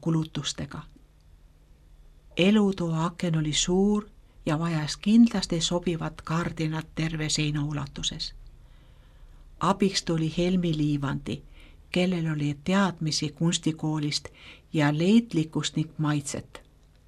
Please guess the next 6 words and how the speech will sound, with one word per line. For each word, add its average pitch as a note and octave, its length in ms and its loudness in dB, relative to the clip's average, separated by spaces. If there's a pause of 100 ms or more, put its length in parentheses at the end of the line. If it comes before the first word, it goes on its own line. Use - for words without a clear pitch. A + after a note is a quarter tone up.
(880)
Ostsin F3 680 2
tema F#3+ 300 4
soovitusel E3+ 840 0
suure G#3 480 4
hulga F#3 500 0 (340)
paksemat E3+ 600 2